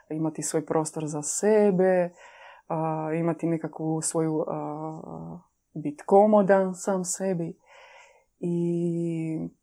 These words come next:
tu nekako se počelo, t-, kako reći, to je sigurno tlo, podrhtavati.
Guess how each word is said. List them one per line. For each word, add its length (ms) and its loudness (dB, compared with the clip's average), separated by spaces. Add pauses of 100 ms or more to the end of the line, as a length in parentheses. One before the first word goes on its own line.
(120)
tu 120 -2
nekako 440 4
se 220 0
počelo, 400 8
t-, 240 -6 (240)
kako 240 0
reći, 180 2
to 80 6
je 40 8
sigurno 440 2
tlo, 460 4 (340)
podrhtavati. 1000 2